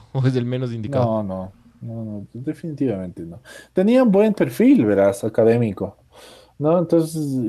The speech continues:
Speaker 2: cuando medios nos alegramos en la comunidad de salud pública cuando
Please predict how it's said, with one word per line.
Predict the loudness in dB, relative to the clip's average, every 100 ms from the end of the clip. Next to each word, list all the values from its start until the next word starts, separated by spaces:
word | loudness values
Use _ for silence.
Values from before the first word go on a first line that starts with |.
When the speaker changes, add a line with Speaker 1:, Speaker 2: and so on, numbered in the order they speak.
| -6
Speaker 2:
cuando | -2 -2 0 -4 -2
medios | -2 2 2 0 -8
nos | -6 0
alegramos | 2 4 2 2 0
en | -2
la | -4
comunidad | -6 -4 0 0
de | 2 -2
salud | -4 -4 -2
pública | -2 0 0 0 0 -2 -4 -10
cuando | -10 -8 -8 -10